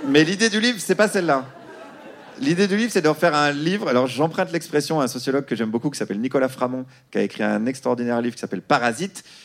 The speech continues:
où il compare la, la bourgeoisie à des parasites. C'est argumenté, c'est assez fabuleux. Et lui dit, euh, c'est plutôt un, du développement collectif. Voilà.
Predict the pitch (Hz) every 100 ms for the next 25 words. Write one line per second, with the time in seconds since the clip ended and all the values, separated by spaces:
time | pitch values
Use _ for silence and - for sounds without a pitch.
0 | - _ _ - 113 110 107 110 120 104
1 | 101 98 92 98 101 98 110 110 90 87
2 | 87 87 127 - - _ _ _ _ _
3 | _ _ _ - 92 87 95 95 117 120
4 | 107 87 - 95 - 104 98 87 117 135
5 | - - - 98 127 151 139 165 131 107
6 | 98 - 87 - 135 139 104 98 92 90
7 | 90 90 85 - 87 113 117 123 147 143
8 | 123 - 101 - - _ 90 80